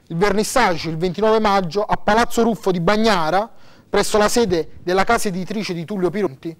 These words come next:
quindi a Piazza Dante si trova Palazzo Ruffo di Bagnara, andatela a vedere. Io proseguirei con l'opera, eh, successiva a questa praticamente di, eh, Salvatore Maria Sergio, e anche fare in maniera molto veloce perché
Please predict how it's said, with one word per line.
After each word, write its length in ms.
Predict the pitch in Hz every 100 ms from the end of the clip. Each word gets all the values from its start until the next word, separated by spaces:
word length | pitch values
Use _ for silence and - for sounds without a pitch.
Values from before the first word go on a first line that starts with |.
| _ - -
quindi 200 | 196 180
a 120 | 165
Piazza 340 | 196 196 196
Dante 360 | 190 147 123 127
si 120 | 135
trova 220 | 139 139
Palazzo 380 | 135 143 139 -
Ruffo 240 | 131 -
di 80 | 127
Bagnara, 400 | 120 117 107 117
andatela 320 | 156 185 175
a 20 | 147
vedere. 400 | 139 110 104 - - - -
Io 500 | 240 233 170 - - - - - _
proseguirei 580 | 190 190 196 220 240 196
con 420 | 180 170 170 139 - - _ _ _ _ _
l'opera, 600 | 156 202 185 170 160 139 - - - - -
eh, 340 | 160 165 160 -
successiva 880 | - 170 202 - 247 190 151 135 - _ _ _
a 100 | -
questa 260 | - 180 170
praticamente 500 | 165 160 165 170 151
di, 220 | 147 147
eh, 160 | 143 139
Salvatore 500 | 175 160 160 180 165
Maria 240 | 151 151
Sergio, 540 | 151 202 139 139 131 147
e 360 | 143 131 131
anche 360 | 139 160 151 139
fare 180 | - 147
in 60 |
maniera 260 | 147 160 175
molto 240 | 151 131
veloce 280 | 156 180 147
perché 280 | 131 -